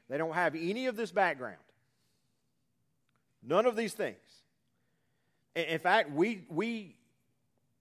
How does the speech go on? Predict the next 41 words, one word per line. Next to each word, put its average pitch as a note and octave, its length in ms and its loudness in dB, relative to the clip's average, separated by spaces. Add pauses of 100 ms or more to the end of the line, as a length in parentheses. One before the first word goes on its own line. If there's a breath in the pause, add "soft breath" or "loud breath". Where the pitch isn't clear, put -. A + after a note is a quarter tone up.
(320)
when D3+ 260 -4
we B3 200 4
talk A#3+ 400 4
about F3 340 2
these C#3 220 -4
things, C#3+ 320 -6
those D#3 260 -2
stories, D3 500 0
a C3+ 60 -4
lot C3 220 2
of A2+ 80 -6
times, C3 380 -4 (360 soft breath)
today A#2+ 300 -2
I A2+ 80 0
didn't, C#3+ 240 -6
but C3+ 100 -6
a B2 40 -6
lot C#3+ 200 2
of F3 80 -4
times, C#3+ 260 -4 (160)
if C3 160 -18
you D#3 120 -10
notice, D#3 360 0
if A#2 140 -10
I E3+ 120 0
mention E3 540 -8
a C#3 120 -4
story D#3+ 500 -2
in D3+ 120 -8
the C#3 80 -8
Scripture, G#3+ 600 -4 (340 loud breath)
I'll D#3+ 120 0
go D#3+ 100 -2
back D#3 260 2
and D3 100 -10
give D3+ 120 -2
a C3+ 60 -6
small D#3+ 340 -4
summary G#3 640 0
of A2 140 -2
it B2+ 140 -8